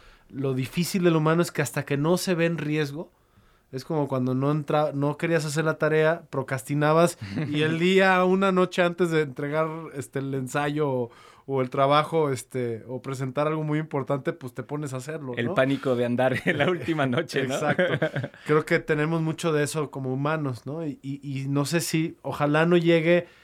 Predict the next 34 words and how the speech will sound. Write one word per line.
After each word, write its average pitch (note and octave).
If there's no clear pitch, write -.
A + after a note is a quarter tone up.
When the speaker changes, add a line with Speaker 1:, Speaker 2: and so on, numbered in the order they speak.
Speaker 1:
la C#3
situación E3
más F#3
crítica F3
para C3+
que C#3
podamos C#3
dar C#3
ese C3+
brinco, C3+
pero C#3+
sí E3
creo F3
que -
estamos E3
en D#3+
un, D#3+
el D#3
puro G3
hecho F#3+
de F#3
que D3+
podamos D#3
decirlo, D#3
creo D3
que D3
ya C#3+
implica C#3+
un C#3
avance C#3
en C#3
la C3
humanidad, B2+
eh, B2+